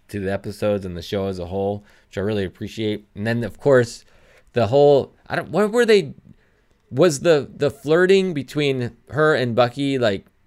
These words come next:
what were they trying to tell us there? Are they, is there actually gonna be something there, or is that just a joke? Was that just complete joke, or was there actually something that Bucky's like, "This, this,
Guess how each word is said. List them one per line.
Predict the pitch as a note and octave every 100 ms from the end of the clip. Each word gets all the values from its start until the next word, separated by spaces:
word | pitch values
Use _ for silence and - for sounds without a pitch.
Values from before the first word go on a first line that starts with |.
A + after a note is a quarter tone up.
| _ _ _ -
what | D3+
were | E3+
they | D3+
trying | C3 C3 B2
to | A2+
tell | G2+ A2
us | G2 -
there? | F2+ F2
Are | G2+
they, | A2+ A#2
is | - A2
there | B2+
actually | A#2+ B2 -
gonna | C3+ C3+
be | B2+
something | A2 A#2+ A2+ A#2+ A2
there, | G#2 A#2+ D3
or | A2 A2
is | G#2
that | G#2 A2+ -
just | - A2 -
a | F#2
joke? | F#2 F2 C#2+ _
Was | F#2
that | G#2+ A2
just | A2+ -
complete | A2 F2+ A#2+ B2+ F2+
joke, | G2 A2+ D#3+ _
or | G#2
was | G#2 G2+
there | A#2
actually | A#2 A2+ C3 B2+ G#2+
something | B2 G#2 G#2+ G#2 G2+ F#2+ _ _ _ _ -
that | G2+ F#2+ - _ _ -
Bucky's | A2+ A2 G#2
like, | G2 F#2+
"This, | C#3+ D#3 - -
this, | B2+ D3+ -